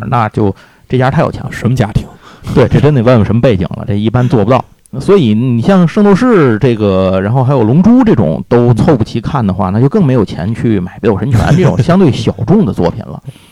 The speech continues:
Speaker 2: 嗯，我看《北斗神拳》是因为原来我们家，我们家在一楼，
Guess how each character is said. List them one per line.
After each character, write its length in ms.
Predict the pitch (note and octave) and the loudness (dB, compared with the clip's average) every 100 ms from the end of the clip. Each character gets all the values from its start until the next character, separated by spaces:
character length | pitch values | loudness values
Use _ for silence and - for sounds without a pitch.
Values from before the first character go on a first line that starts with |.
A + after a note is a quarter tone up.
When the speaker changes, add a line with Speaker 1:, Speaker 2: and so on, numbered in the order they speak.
| _ - | _ -2
Speaker 2:
嗯， 220 | C3+ A2 G2+ | 0 0 0
我 180 | F#2 | 0
看 220 | F#2+ G#3+ F#3+ | 0 2 4
《北 80 | |
斗 100 | F3 | 4
神 140 | A2 B2+ | 2 0
拳》 200 | G#2 C3 | 0 0
是 80 | D3 | -2
因 140 | D3+ | 0
为 80 | D#3 | 2
原 160 | D3 | 2
来 80 | D3 | 2
我 160 | D3+ - | 0 -2
们 80 | - | -2
家， 160 | A#2 | -2
我 60 | B2+ | -2
们 100 | A#2 | -2
家 100 | C3+ | -2
在 240 | C3 C2 - - | -4 -6 -10 -6
一 120 | F3 | -2
楼， 220 | F#3 - | 0 -2